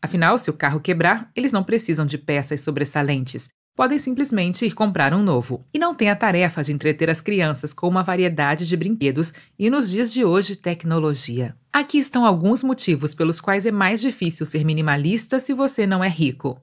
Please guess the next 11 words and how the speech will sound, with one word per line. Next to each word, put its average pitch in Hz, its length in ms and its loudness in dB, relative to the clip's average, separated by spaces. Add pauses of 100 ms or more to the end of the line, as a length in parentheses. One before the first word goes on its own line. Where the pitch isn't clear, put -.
(100)
Comprar 269 400 4
alimentos 208 580 2
a 160 60 4
granel 151 420 4
nem 277 160 0
sempre 208 400 -2
reduz 151 400 0
a 156 60 0
conta 170 360 -2
dos 156 200 -2
alimentos. 135 680 -2